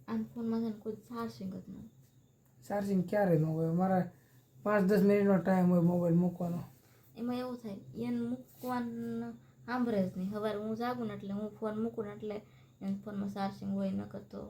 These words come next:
Speaker 2: નકર ન હોય. તો હું ન મૂક ને તેથી ચાર્જિંગ હોય જ નહીં.
Speaker 1: હા, હું ભૂલી ગઈ હોય ને એટલે સમજી લેવાનું કે આ ફોન છે
Speaker 2: અને
Speaker 1: શું
Speaker 2: આ
Speaker 1: છે.
Speaker 2: એક ખાસ વાત કે આપણે હવે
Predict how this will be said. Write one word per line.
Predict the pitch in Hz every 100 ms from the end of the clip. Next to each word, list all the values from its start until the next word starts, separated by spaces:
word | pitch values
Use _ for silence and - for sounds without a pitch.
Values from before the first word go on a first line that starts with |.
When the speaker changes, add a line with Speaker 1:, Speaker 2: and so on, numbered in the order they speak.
| -
Speaker 2:
નકર | 185 202 - 175
ન | 170
હોય. | 170
તો | 165 208 202
હું | 202 214 220 214
ન | 233 226
મૂક | 226
ને | 202
તેથી | 180 196 180
ચાર્જિંગ | 196 185 180
હોય | 180 170
જ | 160
નહીં. | 165 - - - -
Speaker 1:
હા, | 202 208 196
હું | 226 240
ભૂલી | 262 285
ગઈ | 285 294
હોય | 285
ને | 233 226
એટલે | 226 226 226
સમજી | 226 262 262 247
લેવાનું | 220 208 202 196
કે | 202
આ | 202 196 - - _ -
ફોન | 208 202
છે | 202
Speaker 2:
અને | 196 185
Speaker 1:
શું | 180
Speaker 2:
આ | 180
Speaker 1:
છે. | 180 185
Speaker 2:
એક | 185 -
ખાસ | - 214 -
વાત | 196 190 170
કે | 190
આપણે | 175 170 180
હવે | 185